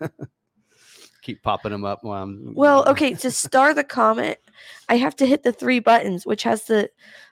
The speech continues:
Speaker 2: um, option star comment, put user in timeout, ban user, and delete their comments.
Speaker 1: And then when somebody posts, it moves it.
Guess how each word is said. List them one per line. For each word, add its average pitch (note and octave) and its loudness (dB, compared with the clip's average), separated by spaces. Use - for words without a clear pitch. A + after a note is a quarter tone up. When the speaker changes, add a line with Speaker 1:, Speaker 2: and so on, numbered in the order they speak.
Speaker 2:
um, G3 0
option A3+ -2
star B3+ -2
comment, A#3 -2
put - -4
user B3 -2
in G#3 -4
timeout, G3+ -2
ban A3+ 0
user, G#3+ -2
and F#3 -4
delete F#3+ -4
their F3 -6
comments. E3 -4
Speaker 1:
And G2 -14
then G2 -12
when F#2+ -12
somebody F#2+ -14
posts, B2+ -10
it - -18
moves G2+ -14
it. - -18